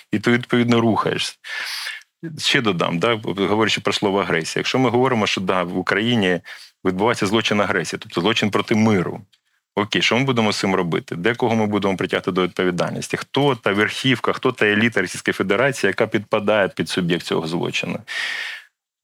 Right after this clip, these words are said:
Кого ми в нашій країні можемо засудити? Кого ми можемо в міжнародних кримінальних судах,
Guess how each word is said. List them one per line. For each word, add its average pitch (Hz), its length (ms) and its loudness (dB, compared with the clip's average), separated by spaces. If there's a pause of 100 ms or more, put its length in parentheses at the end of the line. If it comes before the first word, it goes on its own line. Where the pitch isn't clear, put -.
(100)
Кого 139 260 2
ми 147 100 4
в 120 40 2
нашій 117 280 2
країні 95 320 2
можемо 90 320 2
засудити? 85 360 0
Кого 110 240 2
ми 151 100 4
можемо 131 360 2
в 107 80 0
міжнародних 117 480 2
кримінальних 104 640 0
судах, 87 340 0